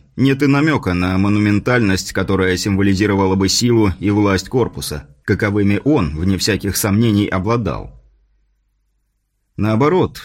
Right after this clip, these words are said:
строение выглядело как-то несерьёзно, легковесно и элегантно, что ли. Обманчивое впечатление. Но я невольно остановился, любуясь приятным взору декором. «По какой надобности, господа?»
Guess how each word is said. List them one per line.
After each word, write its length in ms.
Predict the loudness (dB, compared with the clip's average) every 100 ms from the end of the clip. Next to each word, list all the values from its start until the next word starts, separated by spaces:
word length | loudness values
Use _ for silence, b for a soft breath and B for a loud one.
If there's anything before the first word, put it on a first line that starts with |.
| -18
строение 640 | -10 -2 0 2 0 2 2
выглядело 540 | 0 0 0 2 2
как-то 340 | 0 -2 0 2
несерьёзно, 880 | 4 2 2 2 2 0 -4 -10 -2
легковесно 680 | 0 2 0 0 0 -2 -2
и 360 | 0 0 -2 -2
элегантно, 680 | 0 0 -2 -4 -4 -4 -4
что 260 | -4 -4
ли. 140 | -4 -6 -10 _ _ _ _ _
Обманчивое 640 | -4 -2 0 0 0 0 0
впечатление. 800 | -2 -6 -4 -4 -4 -6 -10 -16 -20 _ _ _
Но 160 | -2 2
я 100 | 4
невольно 680 | 2 2 2 2 0 0 0
остановился, 880 | -2 -2 0 2 2 2 0 0 0
любуясь 600 | 2 0 2 2 2 0
приятным 580 | -2 0 0 0 -2 -2
взору 340 | 0 0 0
декором. 640 | -2 -2 -4 -8 -8 -12 -16 -20 _ _ _ _ _ _ _ _ _ _ _
«По 140 | -4 -2
какой 260 | 0 2
надобности, 560 | 2 2 0 0 0 0
господа?» 540 | -2 -2 -2 0 -2